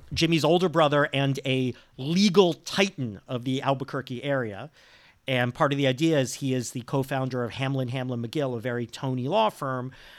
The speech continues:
that Jimmy wants a job in after he puts himself through law school while working in the mailroom. He,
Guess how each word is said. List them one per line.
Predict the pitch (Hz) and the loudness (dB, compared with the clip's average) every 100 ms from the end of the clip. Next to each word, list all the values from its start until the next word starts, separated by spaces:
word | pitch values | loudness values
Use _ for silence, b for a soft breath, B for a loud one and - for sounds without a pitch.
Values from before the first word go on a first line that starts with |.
| b | b
that | - 120 | -8 -4
Jimmy | 131 131 131 | 0 0 2
wants | 127 - | 0 -2
a | |
job | 120 151 151 135 | 2 6 6 4
in | 120 | 0
after | - 123 | -4 -6
he | |
puts | - 147 - | -6 -8 -8
himself | 131 143 131 | -6 -4 -6
through | - 120 | -6 -6
law | 131 135 | -2 0
school | 135 - 120 | 0 -4 -4
while | 120 117 | -4 -6
working | 120 123 117 | -8 -8 -8
in | |
the | 113 | -6
mailroom. | 123 123 95 85 | -4 -4 -6 -10
He, | 107 | -12